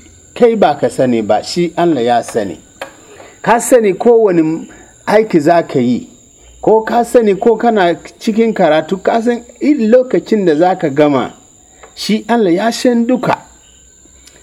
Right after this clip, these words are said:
Shi sa-, saboda haka Allah ya san komi,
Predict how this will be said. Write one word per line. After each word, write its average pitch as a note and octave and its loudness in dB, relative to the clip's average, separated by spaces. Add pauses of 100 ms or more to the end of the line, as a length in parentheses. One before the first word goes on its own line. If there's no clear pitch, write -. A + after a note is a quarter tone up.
Shi A3 -2
sa-, A3 0
saboda G3 2
haka - -2
Allah A3+ 0
ya F#3 2
san G#3 -2
komi, G3+ -2